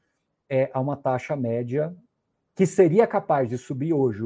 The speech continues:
o I P C A mais seis ponto oito, que é a taxa média ponderada do fundo, para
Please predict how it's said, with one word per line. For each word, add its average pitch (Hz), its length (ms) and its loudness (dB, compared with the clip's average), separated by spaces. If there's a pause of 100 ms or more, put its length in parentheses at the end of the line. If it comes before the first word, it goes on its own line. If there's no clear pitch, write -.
o 135 140 -2
I 135 40 -2
P 147 180 -2
C 151 180 -6
A 160 160 2
mais 175 220 -4
seis 135 340 -6
ponto 127 340 -6
oito, 123 540 -4 (280)
que - 80 -10
é 117 40 -6
a - 20 -6
taxa 120 320 -6
média 113 260 -4
ponderada 113 520 -4
do 135 100 -4
fundo, 143 400 -4 (320)
para 170 480 8